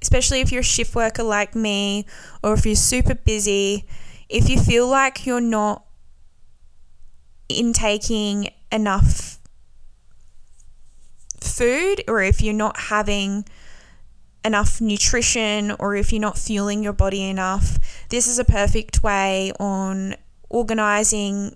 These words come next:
your life a bit more, organising your meal times a bit more.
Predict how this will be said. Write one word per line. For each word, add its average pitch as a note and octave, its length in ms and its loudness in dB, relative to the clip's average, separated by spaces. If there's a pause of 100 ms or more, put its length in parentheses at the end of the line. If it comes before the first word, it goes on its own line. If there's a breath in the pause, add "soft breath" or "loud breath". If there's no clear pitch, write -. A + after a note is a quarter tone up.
your G#3 160 -4
life A#3+ 320 4
a - 60 6
bit A3+ 200 -2
more, A3 420 -2
organising G#3+ 640 0
your F#3+ 120 -2
meal A3+ 260 0
times B3 380 0
a - 40 -4
bit A3+ 200 0
more. A3+ 480 -2